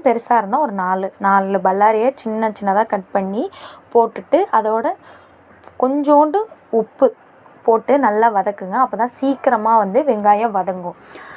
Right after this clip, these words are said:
நல்லா வெங்காயம் வதங்கட்டும். வதங்குனதுக்கப்புறம் நம்ம வெட்டி வச்சிருக்கோம்ல தக்காளி, இந்த அளவுக்கு வதங்கிக்கணும். நல்லா வதங்கிடுச்சு. இப்போ வந்து நம்ம வெட்டி வச்சிருக்க தக்காளி, தக்காளி பார்த்தீங்கன்னா இதுக்கு கொஞ்சம் கூடவே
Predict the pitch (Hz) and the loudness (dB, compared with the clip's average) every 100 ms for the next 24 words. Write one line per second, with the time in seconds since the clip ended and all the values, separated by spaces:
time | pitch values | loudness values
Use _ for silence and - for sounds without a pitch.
0 | - - 220 226 254 277 233 226 254 262 | -20 -6 0 2 4 2 0 0 2 2
1 | 208 196 226 233 - 208 349 - _ - | 2 2 2 -2 0 0 0 -2 _ -20
2 | - 214 226 302 330 277 196 190 190 208 | -4 0 0 0 -2 -2 -2 -2 0 0
3 | 277 233 233 226 208 208 269 269 269 214 | 0 -2 -2 0 -2 -4 0 0 0 -2
4 | 202 196 262 381 - 208 - 208 202 185 | 0 2 2 0 -2 -4 -2 -2 -2 -8
5 | _ - - - _ 247 254 226 208 233 | _ -20 -20 -20 _ 0 2 2 0 0
6 | 285 208 208 214 202 196 180 - - _ | 2 2 0 -8 -6 -6 -6 -10 -20 _
7 | - 202 208 202 196 202 190 - 233 320 | -4 0 2 2 0 -4 -10 -8 -8 -8
8 | 214 214 202 233 302 214 226 - - - | -4 0 2 2 0 0 -2 -4 -16 -8
9 | - 240 285 262 214 233 240 196 190 175 | -2 0 2 2 0 -2 -2 -2 -2 -4
10 | 220 208 - 277 277 277 294 190 294 320 | -4 -6 0 0 2 0 -4 -4 -6 -4
11 | 254 214 202 196 220 214 208 | -4 -6 -8 -6 -2 -2 -2